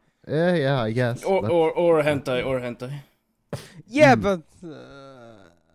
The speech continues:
Speaker 3: I'm not, I'm not saying it, but, um,
Speaker 1: You're not saying it, but you're gonna say it anyway.
Speaker 3: No, no,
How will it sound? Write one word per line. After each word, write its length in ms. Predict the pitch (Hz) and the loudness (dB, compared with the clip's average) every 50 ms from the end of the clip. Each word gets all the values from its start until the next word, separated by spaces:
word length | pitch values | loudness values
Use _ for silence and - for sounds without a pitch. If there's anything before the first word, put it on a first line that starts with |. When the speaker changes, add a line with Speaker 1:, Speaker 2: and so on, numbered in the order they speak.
| _ - - | _ -14 -6
Speaker 3:
I'm 120 | 156 160 | -4 -2
not, 220 | 170 165 156 143 143 | 0 0 0 -2 -2
I'm 120 | 139 139 | -2 -2
not 160 | 139 131 - | -4 -6 -6
saying 480 | - - - - 127 117 113 113 104 98 | -10 -18 -14 -12 -10 -8 -8 -8 -8 -10
it, 160 | 95 95 101 _ _ _ - - | -12 -14 -16 _ _ _ -20 -14
but, 280 | - 110 110 107 _ - | -12 -10 -10 -10 _ -14
um, 380 | 101 98 101 104 107 107 104 104 _ _ _ _ _ _ _ _ _ _ | -14 -12 -12 -12 -12 -14 -16 -18 _ _ _ _ _ _ _ _ _ _
Speaker 1:
You're 120 | - 82 78 | -16 -14 -14
not 180 | 71 71 - | -14 -16 -16
saying 320 | - - - 78 78 87 87 | -14 -12 -10 -10 -8 -10 -10
it, 140 | 82 - - | -12 -12 -14
but 140 | - - - | -16 -16 -14
you're 100 | 78 78 | -14 -14
gonna 200 | 80 73 69 82 | -12 -12 -12 -14
say 180 | - - 82 71 | -12 -12 -10 -12
it 180 | 78 - - 76 | -12 -14 -14 -16
anyway. 460 | 76 85 85 78 85 98 113 135 139 _ _ _ _ _ _ _ _ _ _ _ _ _ _ _ _ - | -14 -12 -10 -10 -8 -8 -10 -10 -12 _ _ _ _ _ _ _ _ _ _ _ _ _ _ _ _ -10
Speaker 3:
No, 140 | 170 196 214 214 202 185 | -2 0 2 2 2 2
no, 60 | 165 | 0